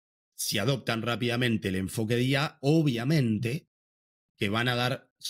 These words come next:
van a hacer un ganar-ganar. Le van a decir al abogado o al estudio, "Mirá, no arranques vos de cero. Nosotros ya tenemos un costo de aprendizaje en automatizarte.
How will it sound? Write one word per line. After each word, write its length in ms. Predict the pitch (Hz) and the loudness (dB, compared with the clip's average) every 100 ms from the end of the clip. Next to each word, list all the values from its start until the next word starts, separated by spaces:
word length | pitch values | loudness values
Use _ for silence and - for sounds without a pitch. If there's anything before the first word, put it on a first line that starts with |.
| - | -8
van 160 | 131 139 | -2 0
a 20 | |
hacer 140 | 147 | 2
un 80 | 131 | 0
ganar-ganar. 640 | 113 107 107 135 147 104 - | 0 0 2 2 2 0 -4
Le 140 | 110 | 0
van 140 | 120 123 | 2 2
a 40 | |
decir 260 | 117 - 127 | 0 0 2
al 100 | 117 | 2
abogado 440 | 110 113 139 147 | 0 2 4 4
o 40 | 110 | 4
al 80 | |
estudio, 340 | 98 - 104 90 | 0 -4 -6 -4
"Mirá, 280 | 110 87 _ _ - | -6 -8 _ _ -10
no 100 | 120 | -4
arranques 360 | 127 147 98 | -2 -2 -4
vos 140 | 92 85 | -8 -8
de 60 | |
cero. 360 | - - - _ _ - | -8 -8 -10 _ _ -8
Nosotros 320 | 98 117 123 | -4 0 2
ya 80 | 120 | 2
tenemos 280 | 113 117 113 | 0 0 0
un 100 | 113 | 0
costo 180 | 110 113 | 0 0
de 60 | |
aprendizaje 560 | 104 107 107 - 95 92 | 0 0 0 0 -2 -8
en 100 | 90 | -8
automatizarte. 960 | 95 95 98 95 104 151 160 160 160 | -8 -8 -8 -6 0 0 0 0 -4